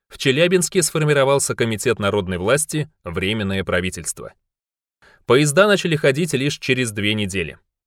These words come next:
К тому времени к Шаховскому обращались не иначе, как "Ваше сиятельство", и при встрече кланялись. Дарья Львовна не выходила со двора, увлёкшись этюдами.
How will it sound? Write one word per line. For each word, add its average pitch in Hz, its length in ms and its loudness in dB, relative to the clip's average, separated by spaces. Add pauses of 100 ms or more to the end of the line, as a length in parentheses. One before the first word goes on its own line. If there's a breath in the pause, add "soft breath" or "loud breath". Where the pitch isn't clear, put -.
(120)
К - 100 -20
тому 101 260 2
времени 131 400 0
к - 60 -8
Шаховскому 117 600 -2
обращались 113 600 0
не 104 120 -2
иначе, 113 320 -2
как 117 240 2 (220)
"Ваше 107 420 2
сиятельство", 104 840 0 (260)
и 180 140 2
при 143 180 0
встрече 104 400 -4
кланялись. 85 600 -4 (680)
Дарья 180 340 6
Львовна 175 380 4
не 156 160 2
выходила 117 480 2
со 110 100 -6
двора, 90 400 0 (120)
увлёкшись 98 600 -2
этюдами. 90 540 -6